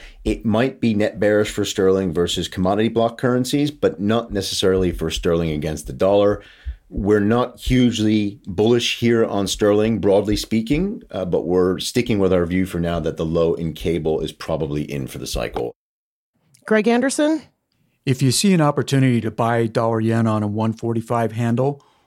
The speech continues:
Speaker 3: or to get long cad yen on a one oh seven handle, take it, but don't force the issue and, and don't be greedy, because we're likely talking about a move of a few percent through the end of the year,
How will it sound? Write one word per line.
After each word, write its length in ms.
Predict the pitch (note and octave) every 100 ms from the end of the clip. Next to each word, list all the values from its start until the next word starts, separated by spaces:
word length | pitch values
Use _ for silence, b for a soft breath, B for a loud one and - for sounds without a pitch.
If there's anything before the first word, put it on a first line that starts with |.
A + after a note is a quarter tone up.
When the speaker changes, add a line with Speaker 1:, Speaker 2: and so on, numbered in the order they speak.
| b
Speaker 3:
or 260 | - D3+ D3+
to 360 | C#3 C#3 B2+ A2+ -
get 220 | C#3+ C#3+
long 420 | B2+ A#2+ A#2 A2 _
cad 260 | - D3 C#3+
yen 380 | A#2+ A2+ G#2 G#2 b b b
on 180 | B2+ A#2+
a 60 |
one 220 | A2 A#2 A#2
oh 100 | G#2
seven 340 | - B2 B2
handle, 460 | A#2 B2 C3 D#3+ - _ _ _ -
take 340 | C3 C3+ C#3
it, 240 | F#3 F3+ _ _ _
but 300 | B2+ A#2+ A2+
don't 240 | C3+ A#2 -
force 260 | A#2 A2
the 180 | A#2 A2+
issue 360 | G#2+ - A2 A2+
and, 220 | G#2 A3
and 260 | A#3 C3
don't 260 | C3+ A2+ A2
be 100 | A2+
greedy, 540 | G#2 B2 B2+ A2 G#2+ b b b
because 400 | - A2 A#2 G#2+
we're 340 | B2 E3 A#2+ A2
likely 340 | A#2 A2 A2+
talking 380 | A2+ A2 G2+ A2+
about 400 | G#2+ G#2+ G#2+ - b b b -
a 80 | A#2+
move 260 | B2 A2+
of 140 | A2 G#2
a 80 |
few 200 | G2 C3
percent 520 | A#2 G#2+ - A#2+ A2+ -
through 240 | B2 A#2
the 180 | A2 G#2+
end 160 | G#2
of 100 | G#2
the 80 | G2+
year, 360 | G2+ G#2+ G#2+